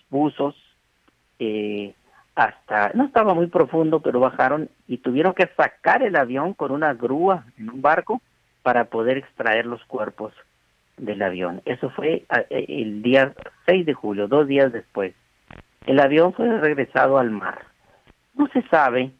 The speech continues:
qué fue lo que pasó, no conocemos el reporte técnico, pero parece, este avión había ido el capitán Rosenfue-, Rosenzweig a Guadalajara a traerlo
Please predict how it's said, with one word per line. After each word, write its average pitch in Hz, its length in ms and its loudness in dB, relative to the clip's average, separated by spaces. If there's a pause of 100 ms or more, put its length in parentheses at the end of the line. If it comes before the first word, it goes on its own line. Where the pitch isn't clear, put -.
(180)
qué 202 120 -4
fue 175 140 2
lo 165 100 4
que 151 120 -2
pasó, 156 680 0
no 117 240 -2
conocemos 107 640 -6
el - 100 -10
reporte 110 400 -4
técnico, 120 600 -2 (520)
pero 117 220 2
parece, 117 540 2
este 139 240 2
avión 151 380 2 (200)
había 120 320 4
ido 123 200 2
el 131 120 2
capitán 120 380 -2
Rosenfue-, 120 520 0 (260)
Rosenzweig 123 840 0
a 104 240 0
Guadalajara 107 540 0
a 117 40 -12
traerlo 117 560 0